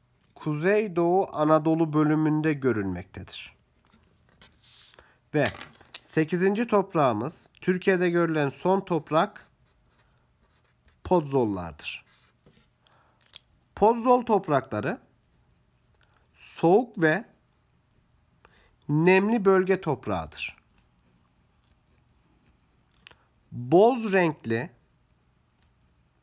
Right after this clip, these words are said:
verimsiz topraktır.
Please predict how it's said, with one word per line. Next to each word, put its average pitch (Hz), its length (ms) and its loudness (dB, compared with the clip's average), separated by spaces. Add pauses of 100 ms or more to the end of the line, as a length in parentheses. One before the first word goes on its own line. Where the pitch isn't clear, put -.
(2250)
verimsiz 170 720 -2
topraktır. - 760 -12